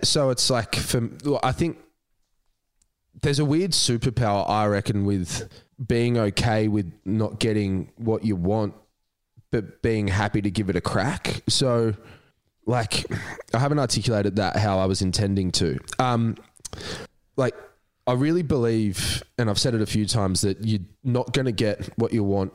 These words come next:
every single time. But if you let that hamstring you, you'll get to the end of your life and you go, "Fucking, why didn't I try?" Um, and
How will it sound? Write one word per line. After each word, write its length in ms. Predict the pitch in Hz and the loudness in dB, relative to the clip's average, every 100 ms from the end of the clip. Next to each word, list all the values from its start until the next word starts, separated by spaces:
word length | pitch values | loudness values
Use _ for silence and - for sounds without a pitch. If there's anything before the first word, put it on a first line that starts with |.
| - | -4
every 220 | 104 95 | 0 0
single 300 | - 98 92 | 0 0 0
time. 480 | - 95 90 85 80 _ _ _ _ - - - | 0 0 0 -2 -4 _ _ _ _ -16 -12 -2
But 400 | 107 95 - - _ - | 0 0 -4 -12 _ -6
if 120 | 110 | -2
you 80 | 123 | 0
let 160 | 117 123 | 0 0
that 180 | 120 104 | -2 0
hamstring 640 | 101 98 104 - 107 92 87 | 0 0 0 0 0 0 0
you, 260 | 87 131 - _ _ _ _ - | 0 -2 -6 _ _ _ _ -2
you'll 220 | 110 98 | 0 0
get 200 | 127 117 | 0 0
to 80 | 110 | 0
the 140 | 104 | 2
end 120 | 98 101 | 2 0
of 100 | 98 | 0
your 120 | 92 | 2
life 280 | 92 92 - | 2 0 0
and 80 | |
you 60 | 92 | 0
go, 120 | 90 | 0
"Fucking, 320 | 85 85 110 | 0 0 0
why 140 | 95 92 | 0 0
didn't 200 | 101 92 | 0 -2
I 40 | 85 | -2
try?" 500 | - 78 85 80 - - _ _ - | -2 0 0 -2 -6 -18 _ _ -2
Um, 440 | 107 101 101 90 - - - - _ - | 0 0 0 -2 -6 -14 -16 -20 _ -4
and 540 | 117 110 104 90 - | 0 0 0 -2 -4